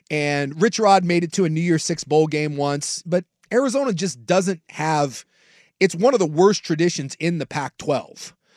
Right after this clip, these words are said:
And Fish took over a dead program, went one and eleven, five and seven, and then ten and three. And in those three losses, two of them were in overtime. And one of them against U W was a single score game, even though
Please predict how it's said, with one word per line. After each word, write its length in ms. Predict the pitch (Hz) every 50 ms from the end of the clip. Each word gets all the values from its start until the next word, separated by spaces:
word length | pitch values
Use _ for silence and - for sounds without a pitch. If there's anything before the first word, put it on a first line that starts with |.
| _ _ _ _ _ _ -
And 440 | 175 175 170 170 170 165 156 135 _ _ _
Fish 340 | - - 214 240 254 - -
took 180 | - 233 190 -
over 300 | 196 190 175 180 180 165
a 100 | 143 139
dead 460 | 123 107 - - 165 165 185 190 -
program, 500 | - 196 156 143 127 143 139 139 143 143
went 200 | 143 139 131 123
one 180 | 135 156 180
and 100 | 208 226
eleven, 300 | 214 185 175 170 170 170
five 280 | 160 - 160 151 151 151
and 100 | 156 151
seven, 280 | - 151 135 127 135 135
and 80 | 123
then 140 | 120 113 110
ten 200 | - - 131 117
and 140 | 107 95 -
three. 300 | - 113 - - - _ _ _ - - - _ _ -
And 160 | - 165 160
in 120 | 170 185 196
those 200 | 208 190 165 -
three 220 | - 214 190 170
losses, 420 | 156 160 170 170 170 - - - -
two 200 | - 196 196 180
of 60 | 165
them 180 | 165 151 151
were 160 | 147 139 131 127
in 60 | 139
overtime. 600 | 156 165 131 104 92 - - 110 - - - - _ _ _ _ _ _ _ -
And 280 | - 151 151 147 156 170
one 140 | 190 190 190
of 80 | 165
them 340 | 170 160 151 143 139 127 - _ 196
against 420 | 180 160 151 165 156 147 - -
U 160 | 156 156 143
W 340 | 127 156 147 139 139 131 127
was 320 | 131 127 120 - - - _ -
a 140 | 170 135 117
single 320 | - - 165 156 143 127
score 260 | - - 151 135 127
game, 280 | 120 120 123 123 120 123
even 180 | 120 113 117 117
though 240 | 113 110 107 98